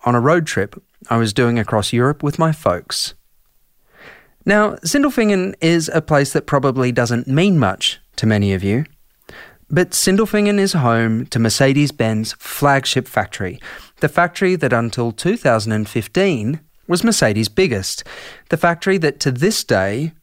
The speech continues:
produces the most significant car in the Mercedes range, and in many ways, the most significant car from any mainstream manufacturer, the Mercedes-Benz S-Class. Now, the S-Class is known for its technological firsts,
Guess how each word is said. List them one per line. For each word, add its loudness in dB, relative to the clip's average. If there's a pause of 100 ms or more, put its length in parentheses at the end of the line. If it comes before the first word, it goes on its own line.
(100)
produces 0
the 2
most 2
significant 0
car 0 (240)
in 2
the 4
Mercedes 0
range, 2 (260)
and 2
in 4
many 4
ways, -2 (280)
the 2
most 4
significant -2
car -2 (160)
from 0
any 0
mainstream 0
manufacturer, 0 (880)
the -12
Mercedes-Benz 0
S-Class. -4 (1120)
Now, 2
the 4
S-Class 2
is 0
known 2
for -4
its -4
technological 0
firsts, -6